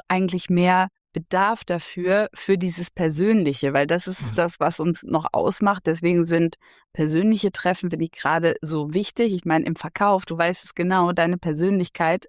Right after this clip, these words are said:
Speaker 1: verkauft für euch auch, ist super wichtig. Wenn's dich nicht gäbe, wäre wahrscheinlich euer Business etwas schwieriger. Nur mit Anzeigen im Internet würde dir nicht so gut verkaufen, wie wenn du von Bühne zu Bühne tingelst.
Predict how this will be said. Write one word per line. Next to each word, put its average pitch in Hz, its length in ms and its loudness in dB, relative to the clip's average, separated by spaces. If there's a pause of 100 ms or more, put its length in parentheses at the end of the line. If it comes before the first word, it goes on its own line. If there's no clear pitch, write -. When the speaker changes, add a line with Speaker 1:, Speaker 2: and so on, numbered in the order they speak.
Speaker 1:
verkauft 185 640 -2
für 170 400 0
euch 180 320 0
auch, 175 240 0
ist - 160 -6
super 180 340 0
wichtig. 180 380 -2
Wenn's 156 320 2
dich - 320 -4
nicht 165 320 -6
gäbe, 180 420 0
wäre 180 240 2
wahrscheinlich 175 640 -2
euer 170 220 0
Business 180 420 0 (400)
etwas 170 340 0
schwieriger. 170 480 2
Nur 160 200 2
mit 170 260 2 (160)
Anzeigen 175 400 0
im 175 100 0
Internet 175 460 2
würde 170 200 0
dir 175 140 0
nicht 190 180 2
so 208 120 -2
gut 190 140 0
verkaufen, 180 640 0
wie 185 140 0
wenn 170 220 2
du 190 300 2 (420)
von 175 200 2
Bühne 185 260 2
zu 165 180 -6
Bühne 190 300 4
tingelst. 131 540 -2